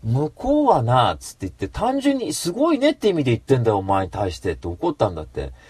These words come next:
「天気の話と一緒だよ」つって言って、「全然違う文化でね、そんな風にこう馴染むっていうのは大したもんだって、いい意味で言ってんだ、向こうは。なんでそんな風にいちいち解釈すんだ」って怒ったらしいんだよ。だから、「いや、俺もそうだよね、日本語上手だね」。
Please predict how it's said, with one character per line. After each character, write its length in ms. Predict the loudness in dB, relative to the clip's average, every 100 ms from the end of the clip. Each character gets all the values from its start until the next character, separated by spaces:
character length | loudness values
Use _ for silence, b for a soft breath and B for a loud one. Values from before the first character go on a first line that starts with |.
| B
「天 240 | 2 2 2
気 100 | -2
の 80 | 0
話 220 | 0 -2
と 100 | -4
一 80 | -4
緒 140 | 0
だ 160 | 2 2
よ」 80 | -2
つ 160 | -10
っ 40 | -12
て 60 | -10
言 100 | -14
っ 20 |
て、 60 | B B B
「全 320 | 0 2 2 0
然 220 | -2 -2
違 160 | -2 2 4
う 40 | 2
文 300 | 0 -8 0
化 160 | 0
で 120 | 0
ね、 220 | -2 -4 -4
そ 180 | -6
ん 60 | -2
な 100 | -2
風 200 | -2 -6
に 120 | -6
こ 180 | -6 -4
う 60 | 0
馴 320 | 0 0 -2
染 100 | -2
む 60 |
っ 40 | -4
て 120 | -2
い 20 |
う 40 | -4
の 60 |
は 0 |
大 260 | 2 2 2
し 60 |
た 100 | 0 -2
も 140 | 0
ん 40 |
だ 100 | 2
っ 80 | 2
て、 140 | 2 -2
い 220 | 2 2
い 40 |
意 40 | 2
味 60 |
で 60 | 0
言 100 | 0
っ 20 |
て 140 | 0 -4
ん 60 |
だ、 80 | -4
向 160 | -6 -6
こ 200 | -4 0
う 20 |
は。 200 | 0 0 B B B
な 180 | 2 4
ん 40 | 4
で 100 | -2
そ 160 | -2
ん 60 | 0
な 80 | 0
風 160 | -2
に 80 | -4
い 60 | -2
ち 120 | -4
い 20 |
ち 100 | -2
解 180 | 2 2
釈 180 | 2 -6
す 160 | -6
ん 60 | 0
だ」 100 | 0
っ 60 |
て 80 | 0
怒 220 | -6 -2
っ 40 | 0
た 140 | 2
ら 120 | 2
し 100 | 0
い 60 | -6
ん 60 | -8
だ 80 |
よ。 140 | -10 -10 B B B B B B
だ 80 | -14
か 60 | -10
ら、 60 |
「い 20 | -10
や、 60 |
俺 280 | -10 -10 -10
も 140 | -10
そ 200 | -12 -12
う 20 | -12
だ 80 |
よ 60 | -10
ね、 80 | -10
日 80 | -10
本 120 | -12
語 80 | -14
上 180 | -14
手 100 | -12 -10
だ 120 | -8
ね」。 160 | -8